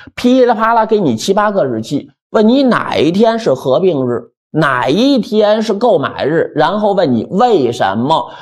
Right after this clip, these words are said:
你就尽量靠着这五个条件去答。所以这五个条件，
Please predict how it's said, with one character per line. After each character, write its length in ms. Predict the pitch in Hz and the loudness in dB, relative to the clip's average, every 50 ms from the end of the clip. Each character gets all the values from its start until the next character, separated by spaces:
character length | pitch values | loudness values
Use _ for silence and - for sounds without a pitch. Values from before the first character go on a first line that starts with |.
| - - | -10 -4
你 160 | 110 113 113 | 0 2 2
就 160 | 110 170 - 190 | 2 2 0 0
尽 300 | - - 262 247 233 240 | 0 0 0 2 2 2
量 200 | 262 226 185 165 | 2 0 0 -4
靠 260 | - - 226 160 151 | -4 -2 0 0 2
着 120 | 143 156 156 | 2 0 0
这 280 | 165 208 160 - - - | 2 0 0 0 -2 -2
五 380 | 123 117 110 110 107 107 113 | -2 0 2 2 2 2 2
个 160 | 143 208 208 | 2 0 0
条 360 | 208 208 - 147 120 123 139 170 | 0 0 0 0 2 2 2 0
件 220 | 180 165 131 135 | 0 -2 -2 -4
去 160 | - - 123 | -4 -6 -6
答。 400 | 110 - 98 110 123 - - _ _ _ _ | -6 -6 -6 -6 -6 -8 -10 _ _ _ _
所 140 | - - 254 | -4 0 0
以 120 | 262 247 240 | 0 0 0
这 160 | 262 262 226 | 0 0 0
五 220 | 160 120 101 101 107 | 0 -2 -4 -2 -2
个 120 | 123 123 | -2 -2
条 200 | 135 123 104 143 | 0 0 -2 0
件， 160 | 160 147 - | 0 -2 -4